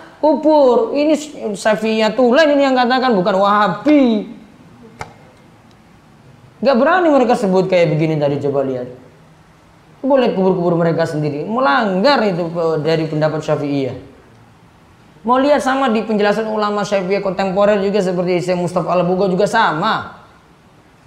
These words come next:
Sama dengan penjelasan tadi, nggak jauh-jauh. Nanti Syafi'iyah di Indonesia nggak tahu nih Syafi'iyah yang bagaimana begitu. Nggak jelas.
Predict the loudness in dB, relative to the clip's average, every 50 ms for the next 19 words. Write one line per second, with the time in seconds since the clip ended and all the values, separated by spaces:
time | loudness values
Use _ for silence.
0 | -20 -20 _ _ _ -10 -6 -4 -2 0 0 0 0 0 -2 -2 -2 0 0 0
1 | 0 -2 -2 -2 -2 -2 -2 -2 -2 -2 -2 0 0 -2 0 -2 -2 -2 -2 -2
2 | -2 -4 -6 -8 -12 -16 -20 -20 -20 -20 -20 -20 -20 -20 _ _ -20 _ _ -16
3 | -14 -12 -10 -6 -4 -2 -2 0 0 0 0 0 0 -2 -2 -2 -2 -2 -2 -4
4 | -4 -4 -4 -4 -2 -2 -2 -2 -4 -4 -4 -4 -4 -4 -4 -4 -4 -6 -6 -6
5 | -6 -6 -6 -8 -8 -8 -8 -8 -8 -8 -8 -10 -10 -12 -14 -16 -18 -20 -20 -20
6 | -20 -20 -20 -20 -20 -20 -20 -20 -20 -20 -20 -20 -16 -8 -4 -2 -2 0 0 -2
7 | 0 0 0 -2 -2 -4 -8 -16